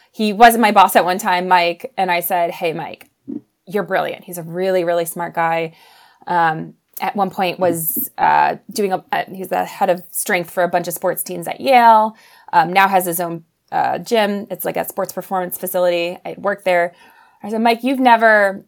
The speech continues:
you've, I've never asked you for anything, and you're so good. I see you help so many people. Can you make me a program? I have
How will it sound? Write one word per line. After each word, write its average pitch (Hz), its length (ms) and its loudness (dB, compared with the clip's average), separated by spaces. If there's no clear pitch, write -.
you've, 240 320 -4
I've 226 100 0
never 240 220 0
asked 185 240 -4
you 208 60 -6
for - 120 -12
anything, 170 540 -8
and 175 480 -4
you're 185 120 -8
so 202 360 -4
good. 185 180 2
I 175 80 2
see 175 160 -10
you 196 80 -8
help 180 200 -6
so 202 120 -6
many 180 180 -8
people. 165 520 -8
Can 196 260 -12
you 214 540 -8
make 180 240 -8
me 180 100 -8
a 180 60 -8
program? 165 560 -8
I 170 80 -8
have 170 140 -12